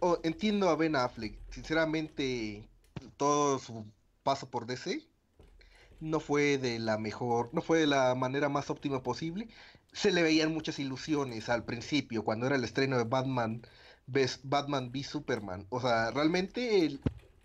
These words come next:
tengo conocimiento de que el hombre, su personaje favorito es Batman.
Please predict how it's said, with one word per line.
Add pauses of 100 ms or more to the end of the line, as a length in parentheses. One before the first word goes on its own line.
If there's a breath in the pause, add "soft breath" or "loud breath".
(220)
tengo
conocimiento
de
que
el
hombre,
su
personaje
favorito (880 loud breath)
es
Batman.